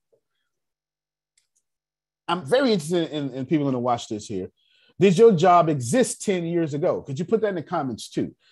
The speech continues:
Put in your comments, did your job exist ten years ago? And do you think your job is gonna exist ten years from now?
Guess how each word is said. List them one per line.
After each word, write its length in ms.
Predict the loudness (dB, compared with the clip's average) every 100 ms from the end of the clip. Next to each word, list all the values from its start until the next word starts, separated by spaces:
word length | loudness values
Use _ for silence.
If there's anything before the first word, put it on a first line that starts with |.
| _ _ 0
Put 140 | 2
in 60 | 2
your 100 | 0
comments, 440 | 2 2 0 -4 _ _ -4
did 240 | 0 2
your 160 | 4 2
job 340 | 2 0 0
exist 460 | -4 -8 -8 -10 -6
ten 180 | -2 0
years 260 | 0 -2
ago? 380 | -4 -4 -4 -8 _ _ -12
And 100 | -6
do 60 | -2
you 120 | -4
think 220 | -4 -8
your 120 | -6
job 320 | -6 -6 -8
is 80 | -10
gonna 200 | -12 -12
exist 480 | -12 -12 -12 -12 -16
ten 220 | -16 -16
years 240 | -16 -18 -20
from 160 | -20
now? 220 | -20 -20